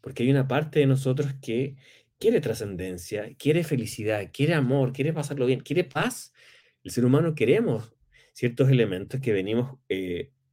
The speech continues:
por llamarlo de alguna manera, como seteados internamente en esa búsqueda. Todos buscamos, sí o sí, el amor, la felicidad, expandirnos,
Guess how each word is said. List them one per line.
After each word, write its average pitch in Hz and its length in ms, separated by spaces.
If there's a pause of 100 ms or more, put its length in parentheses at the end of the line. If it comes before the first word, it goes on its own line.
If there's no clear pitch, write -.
por 95 160
llamarlo 107 260
de 110 40
alguna 104 200
manera, 104 260
como 107 360 (220)
seteados 135 760
internamente 120 680
en 143 100
esa 147 160
búsqueda. - 520 (840)
Todos 147 400
buscamos, 120 760
sí 117 220
o 131 60
sí, 143 200
el 151 80
amor, 101 400
la 98 140
felicidad, 95 640 (300)
expandirnos, 98 1160